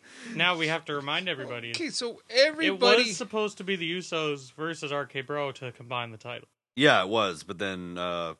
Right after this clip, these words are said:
Speaker 3: Roman, like, ripped up the contract or something,
Speaker 1: And
Speaker 3: and
Speaker 1: then Heyman was like, "I have an idea."
Speaker 3: Yeah. And then, yeah, and then we had that match instead, and the whole match was bas-, basically centered around Drew trying to get to Roman, but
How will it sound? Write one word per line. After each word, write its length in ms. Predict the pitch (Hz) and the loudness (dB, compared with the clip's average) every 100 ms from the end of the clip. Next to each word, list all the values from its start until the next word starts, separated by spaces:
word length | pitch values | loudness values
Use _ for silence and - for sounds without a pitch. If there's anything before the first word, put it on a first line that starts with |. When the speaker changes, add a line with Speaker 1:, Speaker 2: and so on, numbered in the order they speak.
| _ 104 | _ -4
Speaker 3:
Roman, 360 | 104 104 104 | -2 -2 -2
like, 120 | 95 85 | -4 -4
ripped 240 | 98 - | -6 -4
up 120 | 104 | -8
the 80 | - | -8
contract 680 | - 95 101 107 101 98 - | -6 -4 -4 0 0 0 -4
or 60 | |
something, 520 | 87 107 95 101 98 95 | -6 -6 -4 -4 -4 -4
Speaker 1:
And 120 | 151 | -4
Speaker 3:
and 100 | 151 | -4
Speaker 1:
then 60 | 123 | 0
Heyman 380 | 151 175 170 151 | 0 0 -4 -8
was 120 | 139 | -8
like, 280 | 139 123 - _ _ _ _ _ | -6 -6 -10 _ _ _ _ _
"I 80 | 196 | -4
have 240 | 220 277 | -2 -2
an 100 | 277 | -2
idea." 500 | 240 214 156 143 - - - | -4 -6 -8 -10 -12 -16 -6
Speaker 3:
Yeah. 380 | 101 95 85 80 _ _ _ _ _ | -2 0 -2 -8 _ _ _ _ _
And 240 | 95 92 90 | -12 -8 -6
then, 280 | 90 85 85 | -8 -8 -8
yeah, 260 | 87 80 73 - - | -8 -8 -14 -20 -12
and 100 | 95 | -8
then 140 | 95 | -6
we 80 | 92 | -4
had 140 | 95 85 | -4 0
that 220 | 98 92 | -2 -2
match 340 | 82 78 - | -8 -10 -12
instead, 480 | 80 71 - 92 82 | -14 -14 -8 -8 -8
and 160 | 82 80 _ - - - _ _ | -12 -16 _ -20 -20 -20 _ _
the 80 | 113 | -2
whole 200 | 120 143 | 2 2
match 340 | 127 127 123 113 | 4 4 4 0
was 100 | 98 | -2
bas-, 360 | 117 113 - - | 0 0 -4 -4
basically 360 | 104 110 - 98 | -2 -2 -2 -2
centered 340 | 110 104 101 | -2 -2 -2
around 240 | 104 95 | -4 -4
Drew 260 | 80 98 104 | -6 -6 -6
trying 180 | 95 107 | -2 -2
to 40 | 101 | 0
get 120 | 98 | -4
to 60 | 92 | -4
Roman, 500 | 85 92 95 98 92 | -4 -4 -4 -6 -6
but 200 | 87 | -6